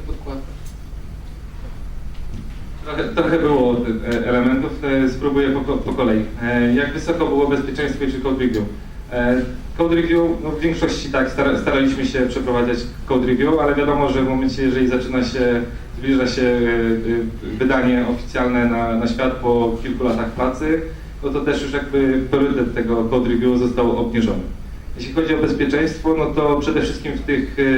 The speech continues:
Speaker 2: e, elementach instalowanych u klientów, tam było, e, wysoko postawiona ta poprzeczka. Jeśli chodzi o, o, o webowe, no troszkę niżej. Było mówione o tym, że bezpieczeństwo jest ważne, no jednak to nie było takim, e, wymaganiem, które był przypominane na przykład co sprint, że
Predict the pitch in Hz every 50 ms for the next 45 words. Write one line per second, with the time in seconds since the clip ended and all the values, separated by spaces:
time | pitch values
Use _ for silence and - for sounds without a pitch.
0 | 127 127 127 127 123 113 123 131 135 135 135 139 139 - - - - - - 143
1 | 135 135 135 - - 123 113 117 - - 139 131 127 120 113 135 139 135 - -
2 | - - - - 123 123 127 123 120 123 120 117 117 113 113 110 - 113 117 117
3 | 117 117 117 113 117 120 117 117 113 123 127 135 131 - - 131 107 - 131 127
4 | 127 127 127 123 123 123 - 120 - 147 143 - - 160 165 165 165 - - -
5 | - - - - - 135 127 - - - 156 151 139 139 143 139 120 127 131 131
6 | 131 131 127 127 127 - - 123 123 123 123 127 127 127 127 143 139 139 143 139
7 | 135 135 - - 165 - - - - 135 127 - 143 165 160 160 - - - -
8 | 143 156 160 160 165 160 160 175 156 131 127 120 120 - 127 123 123 127 120 110
9 | 123 117 117 131 131 135 127 - - - 127 127 127 120 123 117 113 110 - 175
10 | 180 170 147 147 156 160 156 156 151 156 - 156 147 147 - 143 143 139 135 131
11 | 131 127 127 127 123 120 127 127 127 127 120 120 120 120 120 120 117 117 117 113
12 | 113 - - - - - 113 123 123 127 127 131 135 131 131 123 - 127 127 127
13 | 123 127 123 - - 131 131 127 123 120 120 120 117 117 117 113 - - 123 -
14 | - - 131 123 113 110 107 107 107